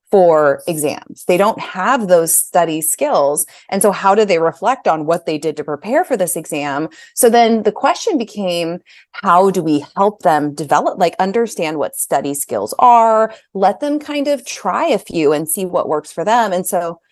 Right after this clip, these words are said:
Exactly. So we put together this study skills playlist that kind of onboards them to a variety of them over time so they can just see, 'cause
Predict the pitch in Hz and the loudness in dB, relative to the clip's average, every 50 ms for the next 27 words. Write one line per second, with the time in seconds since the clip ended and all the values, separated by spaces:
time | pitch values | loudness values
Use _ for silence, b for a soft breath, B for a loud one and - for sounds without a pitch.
0 | _ _ _ - - 220 202 202 214 214 233 285 302 - 190 170 - - 202 214 | _ _ _ -2 -2 -2 0 2 2 2 2 0 0 -2 -4 -2 0 -2 -2 0
1 | - 277 277 320 285 233 190 180 185 220 220 202 180 165 165 - - - - - | 0 -2 -2 -2 -4 -2 -2 -2 -2 -2 -4 -4 -4 -6 -6 -4 -4 -4 -4 -2
2 | - 180 170 170 175 165 165 - - - - - - 156 147 143 147 143 143 - | 0 0 0 0 -2 -6 -4 -2 -2 -2 -2 -2 -2 -2 0 0 0 -2 -4 -6
3 | - - _ _ - - - 185 185 240 269 240 185 160 147 139 151 - - - | -10 -14 _ _ -20 -10 -4 -2 -2 0 0 2 2 4 4 2 2 -2 -6 -2
4 | 185 180 170 - - - - 214 214 208 - - - 180 180 196 208 190 202 185 | 2 2 2 2 -2 -8 -6 -6 -6 -6 -4 0 0 0 2 2 0 0 0 0
5 | 185 180 - - 160 156 160 165 - - 175 156 147 147 147 147 165 170 208 240 | 0 -2 -2 -4 -4 -4 -4 -8 -10 -8 -6 -6 -6 -4 -4 -2 -2 0 0 -2
6 | 247 240 208 190 175 165 151 151 156 - - 156 156 151 156 151 151 151 151 - | 0 -2 -2 -2 0 -2 -4 -4 -6 -6 -4 -4 -4 -4 -4 -4 -4 -4 -6 -8
7 | - - - 285 302 262 202 170 156 156 165 170 B B B B B - 311 330 | -12 -16 -12 -10 -6 -4 -2 -2 -2 -2 -2 -6 B B B B B -4 0 0
8 | 370 - 453 453 466 440 - - - 285 403 - - - 202 - | 0 0 0 0 2 2 0 0 0 0 0 0 0 -2 -4 -4